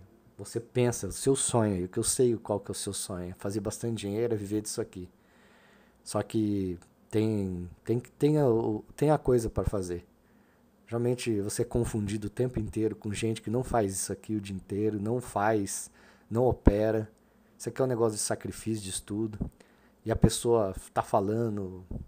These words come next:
groselha pra todo lado, né? Fala isso, só bota que é medo, que ele tem que tomar stop, ele tem, aí você bota isso aí na tua cabeça. Por quê? Porque aquele cara não opera, aquele cara não faz grana todo dia.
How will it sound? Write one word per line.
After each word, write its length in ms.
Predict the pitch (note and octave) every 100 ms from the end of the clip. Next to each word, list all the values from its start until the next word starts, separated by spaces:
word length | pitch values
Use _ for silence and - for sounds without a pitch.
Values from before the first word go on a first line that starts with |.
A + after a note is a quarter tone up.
| - _ _ _ -
groselha 580 | - G#2+ F2+ G2 A#2 A2
pra 120 | -
todo 260 | G2+ B2 G#2
lado, 420 | F#2 A2 A#2 G#2 - - _ _ _ _ _ _ _ _ -
né? 280 | G2 G#2+ G#2+
Fala 340 | - G#2+ A2+
isso, 560 | G2+ B2 G#2+ - - G2 -
só 180 | -
bota 280 | G#2+ A#2+ B2
que 120 | -
é 40 | G#2+
medo, 520 | F#2+ G2 A#2+ A2 F#2+
que 120 | -
ele 120 | G#2+
tem 200 | G#2 A#2
que 60 | A2
tomar 240 | - G#2
stop, 680 | G2 - - G2 A#2+ A2+ -
ele 160 | G#2 A2
tem, 260 | - A2+ A2
aí 120 | G#2+
você 220 | A2 -
bota 340 | A2 A2 A#2+ A#2
isso 180 | G#2+ A2
aí 60 |
na 80 | G#2+
tua 140 | -
cabeça. 560 | G#2+ G2 F#2+ A#2+ C3+ B2
Por 160 | C3+ D3
quê? 140 | G#2+
Porque 120 | -
aquele 180 | C3 D3
cara 220 | - C#3+
não 100 | D3
opera, 440 | C3+ A2+ A2 G#2 - _ _ -
aquele 160 | - A#2+
cara 180 | - B2+
não 140 | C3
faz 260 | C#3 B2+ A#2
grana 300 | G#2+ A2 G#2+
todo 260 | G#2+ G2 F#2
dia. 300 | F2+ F#2